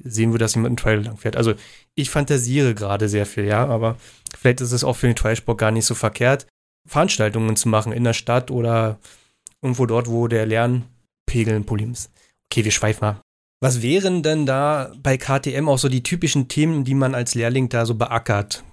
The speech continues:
So ganz klassische Sachen. Wo hat's denn mit dir angefangen? Was waren so die ersten Wochen? Was hat man da gemacht? Bei uns ist mal so,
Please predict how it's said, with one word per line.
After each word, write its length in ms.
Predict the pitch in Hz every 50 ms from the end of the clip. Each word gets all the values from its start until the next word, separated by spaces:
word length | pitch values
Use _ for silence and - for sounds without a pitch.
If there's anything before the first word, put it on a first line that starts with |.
| _ _
So 120 | - 113 117
ganz 220 | 117 120 127 117
klassische 420 | - - 120 117 - 123 - 127
Sachen. 340 | 110 104 107 110 - 120 107
Wo 80 | 113 127
hat's 140 | 135 131 -
denn 180 | 135 127 123
mit 140 | 127 123 120
dir 180 | 135 127 127 123
angefangen? 520 | 123 135 143 143 139 - 135 131 131 123
Was 100 | 117 113
waren 240 | 131 120 123 127 123
so 100 | 123 131
die 160 | 123 127 123
ersten 360 | 123 127 131 123 - 131 117
Wochen? 180 | 123 127 - 139
Was 140 | 123 120 135
hat 100 | 123 -
man 100 | 120 117
da 80 | 117
gemacht? 340 | 113 113 117 135 143 - _
Bei 100 | - 127
uns 140 | 127 156 180
ist 120 | 214 196 -
mal 160 | 208 196 185
so, 220 | 185 185 185 180